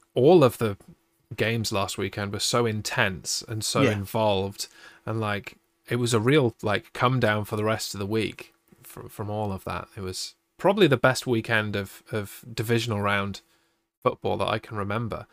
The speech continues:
Speaker 1: There was always at least one bad game in the past
Speaker 2: Yeah.
Speaker 1: of the four, but no, all, all four games were,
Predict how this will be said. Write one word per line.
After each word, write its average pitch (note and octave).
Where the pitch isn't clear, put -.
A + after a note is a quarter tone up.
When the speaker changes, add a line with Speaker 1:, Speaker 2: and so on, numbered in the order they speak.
Speaker 1:
There C3+
was C3+
always F#3+
at D#3
least D3
one B2+
bad A2+
game G#2+
in G#2
the F#2
past -
Speaker 2:
Yeah. B2+
Speaker 1:
of G#2+
the G2+
four, F#2
but F#2+
no, G#2+
all, A2+
all A#2+
four A2
games G#2+
were, F#2